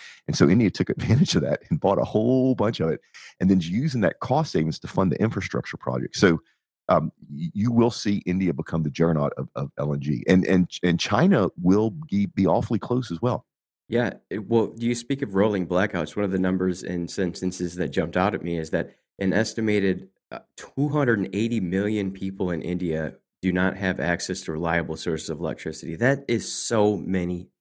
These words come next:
Speaker 2: people. You think in twenty sixteen, two hundred eighty million people not having access to electricity in, in a country that we normally think of as,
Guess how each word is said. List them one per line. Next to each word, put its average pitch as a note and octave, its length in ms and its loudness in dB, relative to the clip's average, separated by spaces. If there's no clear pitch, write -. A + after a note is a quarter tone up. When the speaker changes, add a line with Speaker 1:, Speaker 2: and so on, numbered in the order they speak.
Speaker 2:
people. - 400 -8
You A#2 60 2
think B2+ 180 2
in A#2+ 80 0
twenty C3 300 0
sixteen, A2+ 480 -4
two G#2+ 140 -4
hundred G#2 280 0
eighty G2+ 200 2
million F#2+ 280 2
people G2 460 -4
not G2 260 2
having F#2 300 0
access F#2+ 380 -2
to G2 120 -2
electricity F2+ 680 -2
in, F#2+ 420 -2
in A2 120 2
a G2+ 40 2
country C#3 380 0
that F#2+ 180 0
we A#2 160 -2
normally G#2+ 560 0
think F2+ 300 -6
of E2+ 200 -2
as, E2 200 0